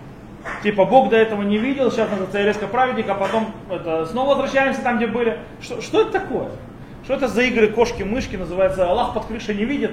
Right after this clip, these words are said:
Э, вот. Это из-за того, что он сейчас вышел. Есть очень интересный ответ на это. Есть много ответов на это. Э, один из ответов, понятно, что чело-, мы хотим, что человек хоть попробовал хоть немного побыть праведным путем, жить и так далее.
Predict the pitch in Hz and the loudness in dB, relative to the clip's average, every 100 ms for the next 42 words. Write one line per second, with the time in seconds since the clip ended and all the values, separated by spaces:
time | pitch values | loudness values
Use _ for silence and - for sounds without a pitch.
0 | - 208 180 180 - - - - - - | -6 -10 -10 -10 -14 -18 -18 -16 -16 -16
1 | - - 147 - - - - - - - | -14 -12 -8 -8 -10 -16 -18 -18 -12 -4
2 | 165 208 208 220 202 185 160 220 - 180 | 2 2 4 2 2 -6 -8 -8 -8 -10
3 | - - - 143 240 254 202 160 196 202 | -12 -16 -14 -6 -6 -6 -10 -6 -4 -2
4 | 180 139 226 269 190 143 165 - 185 196 | -4 -6 -6 -8 -8 -10 -10 -6 -6 -6
5 | - - 214 254 226 170 147 123 - - | -10 -8 -4 -2 0 0 -2 -10 -14 -14
6 | 113 135 107 - - - - - - - | -12 -12 -12 -14 -16 -18 -16 -18 -18 -18
7 | - - - - - - 165 165 147 147 | -18 -18 -18 -18 -18 -16 -8 -4 0 2
8 | 147 147 185 220 196 214 196 175 170 185 | 2 2 4 4 2 2 0 0 -2 -2
9 | 190 160 - 147 156 147 143 175 156 160 | -2 -4 -10 -12 -6 -4 -4 -6 -6 -8
10 | 190 - 156 - 151 175 180 170 147 - | -8 -10 -10 -6 -4 -2 -4 -6 -10 -6
11 | 151 190 196 185 156 165 170 175 196 165 | -4 0 2 0 -4 -6 -4 -2 0 0
12 | 151 147 165 170 - 175 170 147 151 - | 2 2 2 -2 2 4 4 0 -4 -6
13 | 143 190 185 151 160 196 - 151 160 262 | -8 -2 -2 -2 -6 -8 -8 -6 -2 -2
14 | 202 | -2